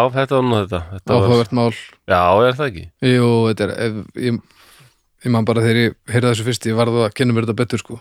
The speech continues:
Speaker 1: Já.
Speaker 2: Þetta er svo yfirgengilegt.
Speaker 1: Það, ég var búin að gleyma þessu, það var ekki fyrr en ég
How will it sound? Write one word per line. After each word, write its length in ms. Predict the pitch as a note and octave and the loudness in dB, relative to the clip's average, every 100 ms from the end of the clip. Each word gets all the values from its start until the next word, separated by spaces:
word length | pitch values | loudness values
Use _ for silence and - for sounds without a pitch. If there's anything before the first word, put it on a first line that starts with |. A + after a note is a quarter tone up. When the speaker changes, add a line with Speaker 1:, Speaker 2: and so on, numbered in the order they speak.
| _ - | _ -2
Speaker 1:
Já. 160 | F#2+ F#2+ F#2 - _ _ _ _ - | 2 2 0 -6 _ _ _ _ -20
Speaker 2:
Þetta 300 | _ - - - | _ -14 -10 -10
er 20 | |
svo 140 | A#2+ | -8
yfirgengilegt. 880 | - C#3 F#3+ B2+ G#2 G2+ A2 - _ _ _ _ _ _ | -2 0 0 -2 -6 -10 -12 -20 _ _ _ _ _ _
Speaker 1:
Það, 200 | - A2 G#2 | 0 2 4
ég 160 | A2 | 4
var 80 | B2+ | 4
búin 140 | A#2+ A#2 | 2 0
að 60 | |
gleyma 220 | C3 C3 | 2 2
þessu, 120 | F#2 E2+ | 2 0
það 120 | E2+ | 0
var 100 | F2+ | -2
ekki 120 | F#2 | -4
fyrr 160 | A2+ G#2 | -4 -2
en 140 | F#2+ F2+ | 0 0
ég 160 | F2+ | 0